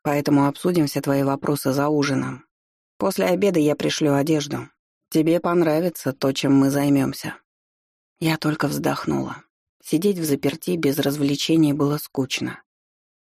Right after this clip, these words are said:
Страх давно утих, сменился обреченностью. Меня все равно не выпустят, пока Габриэл не получит то, чего хочет.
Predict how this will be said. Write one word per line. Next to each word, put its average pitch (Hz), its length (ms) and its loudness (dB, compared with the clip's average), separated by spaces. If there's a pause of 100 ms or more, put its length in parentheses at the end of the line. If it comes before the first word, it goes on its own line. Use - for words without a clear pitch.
(160)
Страх 170 340 0
давно 156 400 4
утих, 143 360 -2
сменился 151 600 2
обреченностью. 139 960 -6 (1080)
Меня 196 260 4
все - 160 -2
равно 170 220 4
не 156 160 6
выпустят, 151 520 -2
пока 147 240 -2
Габриэл 160 480 2
не 147 140 4
получит 143 460 -4
то, 147 120 -4
чего 139 280 -2
хочет. - 540 -10